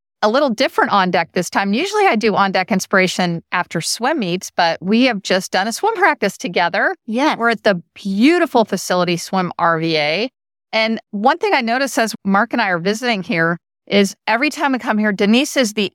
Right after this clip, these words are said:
Speaker 1: only woman swimming with all the young, fast guys.
Speaker 2: <laughs>
Speaker 1: There are, like, three full lanes and Denise is representing the women. How is your training with this Swim R V A group?
Speaker 2: I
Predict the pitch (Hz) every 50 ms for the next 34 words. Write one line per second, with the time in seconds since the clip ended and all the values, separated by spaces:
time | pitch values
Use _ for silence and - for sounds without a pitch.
0 | _ _ _ 262 285 302 320 349 359 359 370 349 294 262 285 302 302 294 269 262
1 | - - 285 277 262 262 247 240 233 226 - - 220 254 294 330 294 294 277 247
2 | 220 233 277 269 269 285 285 262 - - 269 254 247 254 277 - - - - 233
3 | 233 254 262 262 240 226 226 220 240 - - _ - 233 214 220 220 214 208 185
4 | - - 214 240 269 294 - - - 277 269 254 247 247 233 233 226 190 226 196
5 | 190 185 190 196 214 220 220 - 220 196 - 214 196 196 202 196 175 196 180 180
6 | 170 170 170 170 160 156 156 - 220 - - 311 330 381 349 - 370 302 - 330
7 | 277 269 269 269 269 262 254 220 240 254 226 - - 247 - - - - - 240
8 | 247 254 247 254 233 233 233 254 339 302 - 240 165 139 - _ _ _ _ 247
9 | 247 294 349 359 311